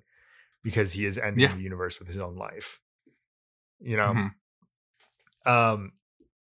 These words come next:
Speaker 1: and, and, like, in a sense, if he had succeeded, it's weird 'cause, like, in this film, in a sense, if he's succeeded, he sort of would have been right a little bit, you know, because, like, this whole universe never w-, would have existed,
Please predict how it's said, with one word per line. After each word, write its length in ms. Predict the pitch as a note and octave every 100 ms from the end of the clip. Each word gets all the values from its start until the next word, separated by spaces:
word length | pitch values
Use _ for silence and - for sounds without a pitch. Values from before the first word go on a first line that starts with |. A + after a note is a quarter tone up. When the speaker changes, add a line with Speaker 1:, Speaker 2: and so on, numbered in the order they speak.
| _ _ _ _ _ _ -
Speaker 1:
and, 240 | C3+ C3+
and, 240 | D3 C#3 C3+
like, 280 | B2 - -
in 120 | C#3+
a 60 |
sense, 320 | C#3 D3+ D3+ B2+
if 100 | -
he 200 | B2 A2
had 200 | A2 G2+
succeeded, 720 | - - - A#2+ C3 A2 G#2
it's 200 | C3 C3
weird 280 | C#3+ F3 B2
'cause, 160 | A#2+
like, 200 | A#2+ A2+ -
in 120 | B2
this 160 | B2 -
film, 300 | C#3 B2+ A#2
in 360 | A#2 B2+ B2+
a 60 | A#2
sense, 240 | C3 A#2
if 80 | G2
he's 300 | G#2+ G2+ - -
succeeded, 540 | - G2+ - A#2 G#2
he 300 | F#2 A2 G2 - - - - - -
sort 340 | - C#3 F#3+
of 100 | G3+
would 140 | B2 B2+
have 100 | G2+
been 200 | G#2+ G2
right 440 | G2 A2+ A2+ G2 - - - _ _ _
a 60 | A2
little 260 | G#2 C3 A#2
bit, 260 | G2+ F#2+ F#2 _ _ _ _ _ _
you 60 | A#2+
know, 160 | A#2 A2
because, 260 | A2+ B2+ A2
like, 140 | G2+
this 140 | A#2+
whole 180 | - B2
universe 400 | A#2 A2+ G#2+ G#2
never 260 | A#2 G#2+ G#2+
w-, 260 | G2 G2+ B2+ -
would 400 | G2+ G#2 A2+ G#2+
have 120 | F2+
existed, 580 | F2+ F#2 F2+ - -